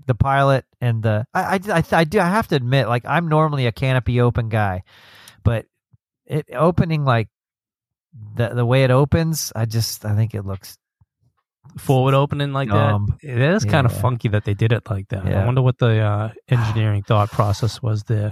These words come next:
Speaker 1: I don't know. Maybe, I, I don't know. I don't know. It's crazy. I, I just
Speaker 2: Yeah.
Speaker 1: think it looks dumb. So that's why if I build one, I wanna,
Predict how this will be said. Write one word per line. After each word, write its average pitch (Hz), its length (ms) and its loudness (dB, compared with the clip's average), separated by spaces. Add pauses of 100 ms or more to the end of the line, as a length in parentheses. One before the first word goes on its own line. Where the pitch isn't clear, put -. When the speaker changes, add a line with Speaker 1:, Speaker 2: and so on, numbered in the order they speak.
Speaker 1:
I 175 120 -4
don't 190 160 -2
know. 185 340 4
Maybe, 143 400 0 (200)
I, 113 160 -12 (200)
I 117 160 -4
don't 143 140 2
know. 123 420 2
I 131 100 -2
don't 139 120 2
know. 127 340 2
It's - 160 -18
crazy. 120 640 2
I, 127 80 2
I 131 200 -2
just 123 200 -2
Speaker 2:
Yeah. 127 40 -4
Speaker 1:
think 147 160 -2
it 123 120 0
looks 117 180 -4 (140)
dumb. 117 540 0
So 113 420 0
that's 110 200 -4
why 113 140 2
if 113 100 -2
I 107 100 0
build 127 400 2
one, 123 220 2
I 113 80 0
wanna, 117 180 0